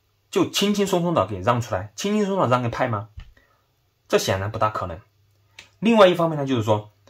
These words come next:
我们还是要把这个派币呢拿过来之后，收割美国的精英阶层，而美国的精英阶层呢，很多都是从政的，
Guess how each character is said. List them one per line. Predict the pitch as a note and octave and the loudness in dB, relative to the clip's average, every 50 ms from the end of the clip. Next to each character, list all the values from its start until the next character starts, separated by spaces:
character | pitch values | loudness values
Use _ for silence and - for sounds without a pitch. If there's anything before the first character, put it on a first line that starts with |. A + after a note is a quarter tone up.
| _ _ _ _ _ _ _ _ - - | _ _ _ _ _ _ _ _ -10 -2
我 | A#2+ B2 B2+ | 0 2 2
们 | D3 G3 A3 | 4 2 2
还 | - - C3+ | 4 2 2
是 | C#3 - F3 D3+ A2+ - - _ _ | 2 2 0 0 0 -2 -4 _ _
要 | E3 F#3 F3+ - - - - _ | 2 4 4 4 4 0 -4 _
把 | - A2 G2 F2 | -2 -2 -2 0
这 | - D3+ C#3 | -2 -4 0
个 | - A#2 G#2 G#2 G2+ - - - - - | 2 2 2 2 -2 -8 -14 -20 -18 -10
派 | - - F#3 F3+ E3+ D3+ | -6 -4 -2 0 0 2
币 | C#3 C#3 B2 | 2 2 2
呢 | A#2 A2 G#2+ | 2 2 0
拿 | G2 F#2 A2+ | 0 0 0
过 | B2+ - D#3+ | 0 2 2
来 | C3 A#2+ | 2 0
之 | A#2 C#3+ | 0 -4
后， | C#3 B2+ G#2+ | -6 -6 -6
收 | - - - - G3 G3+ A3+ A#3 | -8 -6 -2 2 2 4 4 2
割 | G3+ - B2 B2+ C3+ D3 | 0 -2 0 0 0 0
美 | C#3 B2+ A2 G2 F#2 | 0 -4 -4 -4 -4
国 | F#2+ A#2 A#2+ | -4 -2 -2
的 | - | -2
精 | - - C#3+ D3 | -2 -2 -4 -4
英 | D3+ | -2
阶 | D3 D3 C#3+ | -2 -2 -2
层， | - G#2 G2 A2 - _ _ - - | -2 -2 -4 -6 -10 _ _ -14 -2
而 | - C3+ G3 | 2 2 4
美 | A3+ G3 B2+ G#2 G#2 | 4 4 2 2 0
国 | A2+ B2+ | 0 2
的 | C3+ | 2
精 | C3 - D3 D3 | 2 0 -2 -4
英 | C#3+ | -2
阶 | C#3 C#3 C#3 | 0 0 0
层 | C3+ A2+ | 0 -2
呢， | G2+ G2 G2 | -4 -6 -8
很 | - - - G#2+ G#2 | -8 -6 -6 -4 -2
多 | A#2+ B2 | -2 -4
都 | - C#3+ | -4 -4
是 | C#3+ - | -6 -6
从 | - - G2+ | -8 -8 -4
政 | G2+ A#2+ G#2+ F2+ | -4 -4 -4 -4
的， | D#2+ | -8